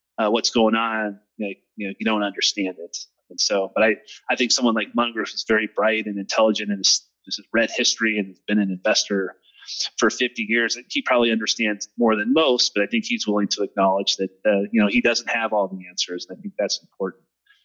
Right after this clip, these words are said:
Um, that's just something to keep in mind, you know, the humble answers that come from, from, from these two, uh,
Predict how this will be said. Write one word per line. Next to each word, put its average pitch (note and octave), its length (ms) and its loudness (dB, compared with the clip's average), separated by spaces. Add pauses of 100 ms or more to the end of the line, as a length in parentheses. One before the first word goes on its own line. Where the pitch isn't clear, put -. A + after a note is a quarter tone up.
(260)
Um, F#3+ 180 -4
that's B2+ 140 0
just F4 180 0 (500)
something C#3 300 2
to A#2 60 2
keep A#2+ 260 -4
in G2+ 120 -4
mind, A2 440 -2 (240)
you C#3 100 -4
know, A2+ 40 -4
the A2 80 -2
humble B2 320 2
answers A#2 800 -2 (460)
that A#2 120 -10
come A#2 240 0
from, G2+ 300 -4 (220)
from, G2 220 -6 (200)
from A2 140 -4
these A#2+ 240 -2
two, G#2 440 -2 (220)
uh, F#2+ 300 -2